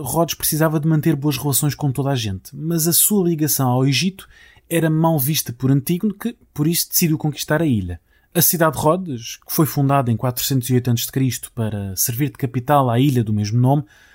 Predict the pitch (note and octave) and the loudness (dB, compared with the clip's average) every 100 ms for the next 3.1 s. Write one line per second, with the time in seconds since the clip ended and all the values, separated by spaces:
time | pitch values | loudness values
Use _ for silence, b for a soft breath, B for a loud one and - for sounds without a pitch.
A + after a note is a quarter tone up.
0 | b b - E3+ D#3+ E3 - F#3+ - A2 | b b 0 2 4 2 2 0 0 -2
1 | A2+ A2+ - A#2+ - C3+ D3+ C3+ B2+ - | -2 -4 -4 -6 -2 0 0 0 0 0
2 | C#3+ B2 A#2 A#2+ B2+ B2 B2 A#2 G#2 - | 0 -2 -2 0 0 0 -2 -4 -6 -10